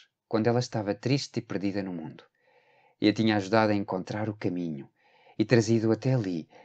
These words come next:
ao confessionário. E agora pegava nela ao colo,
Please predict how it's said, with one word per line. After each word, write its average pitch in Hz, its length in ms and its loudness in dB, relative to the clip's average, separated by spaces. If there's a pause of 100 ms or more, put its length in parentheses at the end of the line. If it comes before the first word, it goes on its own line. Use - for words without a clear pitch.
(120)
ao 95 140 -2
confessionário. 85 760 -6 (1200)
E 104 100 4
agora 107 320 4
pegava 90 380 -6
nela 85 220 -4
ao 82 80 -6
colo, 73 340 -8